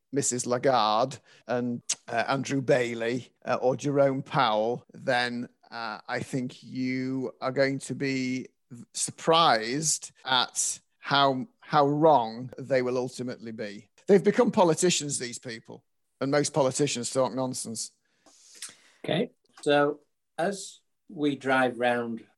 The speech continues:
Speaker 2: the countryside and up and down the motorways, we see more and more electric cars. Is it too late to invest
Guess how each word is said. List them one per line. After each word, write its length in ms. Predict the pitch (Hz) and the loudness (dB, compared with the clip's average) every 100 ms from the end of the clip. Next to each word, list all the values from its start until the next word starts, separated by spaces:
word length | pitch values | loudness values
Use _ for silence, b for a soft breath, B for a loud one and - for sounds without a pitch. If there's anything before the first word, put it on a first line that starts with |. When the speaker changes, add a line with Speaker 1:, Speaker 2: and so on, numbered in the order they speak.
| - | -16
Speaker 2:
the 100 | 117 | -8
countryside 840 | - 104 - - 98 90 98 101 _ _ | -6 -6 -8 -10 -8 -4 -2 -4 _ _
and 140 | 110 120 | 0 0
up 160 | 117 | 2
and 100 | 120 | 2
down 240 | 117 117 113 | 4 4 4
the 60 | |
motorways, 800 | 110 107 101 101 92 90 92 - _ _ _ _ | 4 2 0 -6 -8 -6 -6 -8 _ _ _ _
we 80 | - | -4
see 320 | 110 131 123 | 0 2 4
more 380 | 120 131 165 185 | 4 6 8 6
and 100 | 165 | 6
more 340 | 143 110 104 - _ - | 4 2 2 -6 _ -4
electric 640 | 120 110 - - 104 - | 0 0 -2 -8 -8 -4
cars. 520 | - 127 98 85 - - _ _ _ - | 0 0 0 -6 -18 -20 _ _ _ 0
Is 180 | 160 | 2
it 220 | 220 220 - | 2 -2 0
too 180 | 190 | 2
late 520 | 196 160 98 87 90 - _ _ | 6 6 6 2 -8 -16 _ _
to 140 | - 127 | -2 0
invest 640 | 117 113 127 - - - | 0 2 0 0 -6 -20